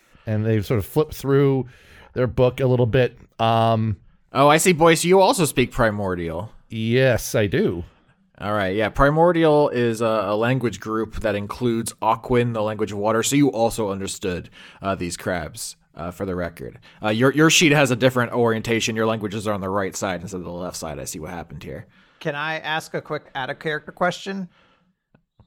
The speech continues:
Speaker 3: Uh,
Speaker 2: Crabsolutely.
Speaker 3: did, did, did the blue crab say you hit Grammy?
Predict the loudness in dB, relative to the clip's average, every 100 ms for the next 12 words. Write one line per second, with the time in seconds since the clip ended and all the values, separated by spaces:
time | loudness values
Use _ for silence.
0 | -4 0 2 0 -4 -4 -2 -4 -8 _
1 | _ -12 -12 -12 -10 -10 -8 -6 -6 -6
2 | 0 4 4 4 -2 -4 -2 0 -2 -6
3 | -10 _ -10 -6 -4 -4 -4 -6 -12 -6
4 | -4 -4 -4 -4 -8